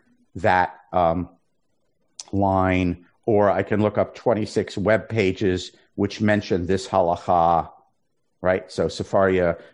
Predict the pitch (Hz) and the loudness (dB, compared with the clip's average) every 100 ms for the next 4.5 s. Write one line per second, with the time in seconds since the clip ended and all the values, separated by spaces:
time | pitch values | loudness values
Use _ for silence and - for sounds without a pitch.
0 | _ 92 90 - 101 98 92 87 - 120 | _ -4 -4 -2 -2 0 0 -2 0 0
1 | 110 104 110 101 95 92 - 82 87 90 | 2 0 2 2 2 0 0 -2 -2 -2
2 | 82 82 82 107 113 107 98 - - _ | -2 -2 0 0 2 2 0 -6 -20 _
3 | - 104 104 - 98 95 90 - 87 82 | -6 -4 -4 0 0 2 0 0 -2 -2
4 | 82 87 85 82 82 | -6 -2 0 0 -4